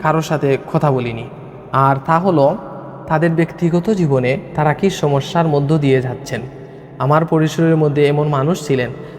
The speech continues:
যারা সকল ধরনের সমস্যার সাথে লড়াই করে যাচ্ছিলেন, বিষণ্ণতা, দুশ্চিন্তা, এমনকি কখনো কখনো তারা আত্মহত্যার চিন্তা, বিবাহ বিচ্ছেদের কষ্ট, সন্তান লালন পালন, ভিসা বাতিলের জটিলতা, সকল ধরনের সমস্যা ঘটে যাচ্ছে,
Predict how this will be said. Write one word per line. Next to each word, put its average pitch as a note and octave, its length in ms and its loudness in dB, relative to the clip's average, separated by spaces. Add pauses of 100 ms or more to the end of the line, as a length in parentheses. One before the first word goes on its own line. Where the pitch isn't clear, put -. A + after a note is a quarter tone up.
(140)
যারা C#3 220 4
সকল F#3 380 2
ধরনের E3+ 320 4
সমস্যার C#3+ 460 -2
সাথে C3+ 380 -4 (340)
লড়াই C#3+ 340 4
করে D#3+ 240 2
যাচ্ছিলেন, B2 420 -2 (360)
বিষণ্ণতা, C#3+ 800 2 (300)
দুশ্চিন্তা, C3 800 0 (240)
এমনকি D3 380 2
কখনো D#3 300 2
কখনো C#3+ 320 0
তারা C3 220 2
আত্মহত্যার D#3+ 680 0
চিন্তা, B2 480 -2 (340)
বিবাহ C#3+ 340 4
বিচ্ছেদের D3 500 0
কষ্ট, B2+ 300 -4
সন্তান C3+ 500 -2
লালন C#3 360 2
পালন, B2 320 -2 (360)
ভিসা C#3+ 320 2
বাতিলের C#3 460 2 (520)
জটিলতা, B2+ 680 2
সকল A3 360 -2
ধরনের G3 300 2
সমস্যা C#3+ 440 0
ঘটে C#3+ 260 4
যাচ্ছে, A#2+ 380 -4